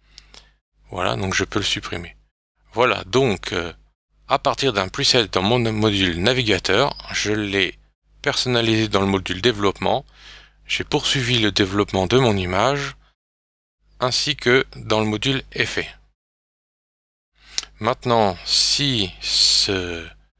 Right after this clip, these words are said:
développement de photo, je voudrais l'enregistrer en tant que preset, je peux cliquer ici sur le petit icône. Je vais avoir une fenêtre qui va apparaître qui s'appelle Save Presets.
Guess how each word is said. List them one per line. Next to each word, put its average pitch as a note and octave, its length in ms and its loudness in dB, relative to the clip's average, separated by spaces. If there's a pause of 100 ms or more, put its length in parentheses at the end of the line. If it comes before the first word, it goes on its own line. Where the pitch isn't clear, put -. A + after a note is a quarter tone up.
(160)
développement B2+ 480 2
de G#2 80 2
photo, G#2 300 0
je E2+ 100 -2
voudrais G2 320 0
l'enregistrer F2+ 440 -2
en E2+ 60 -6
tant - 160 -8
que - 100 -20
preset, - 380 0 (800)
je - 140 -4
peux D3 160 0
cliquer B2 380 2
ici A#2 220 2
sur F#2+ 260 0
le F2+ 300 -4 (560)
petit B2+ 340 -6
icône. A2 340 0 (140)
Je - 200 2
vais F#2 280 -2 (160)
avoir F#2+ 380 0
une G2 100 -2
fenêtre - 460 0
qui - 140 -4
va F#2 140 2
apparaître F2+ 480 -2
qui - 100 -8
s'appelle F2+ 360 -4
Save - 320 -2
Presets. - 540 -4